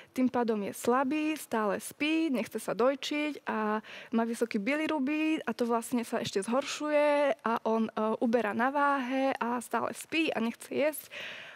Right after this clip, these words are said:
A to bol-, to bolo veľmi nepríjemné to počúvať a keď som mala niekedy sebavedomie, tak toto bolo, že nula a ešte aj poschodia nižšie ako nula. Ehm, čiže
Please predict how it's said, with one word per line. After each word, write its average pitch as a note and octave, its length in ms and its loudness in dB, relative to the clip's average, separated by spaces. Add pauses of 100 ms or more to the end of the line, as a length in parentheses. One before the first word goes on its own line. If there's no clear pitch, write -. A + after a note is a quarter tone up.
(260)
A A3+ 100 2
to C4 300 2
bol-, B3+ 320 4
to C4+ 100 4
bolo B3+ 220 4
veľmi C4+ 400 4
nepríjemné C4 420 2
to C#4+ 140 -4
počúvať A#3 800 -2
a A3+ 80 -2
keď C4 160 -2
som C4+ 140 0
mala C4 180 4
niekedy B3 640 2
sebavedomie, G#3+ 920 0
tak - 240 -4
toto B3+ 220 2
bolo, A#3 260 2
že A3 140 0
nula A#3 480 4
a - 180 -2
ešte - 320 -6
aj G#3 80 0
poschodia G#3+ 640 -2
nižšie A3+ 400 0
ako - 260 -12
nula. G#3+ 240 -4 (840)
Ehm, A#3 400 2 (500)
čiže C4 380 2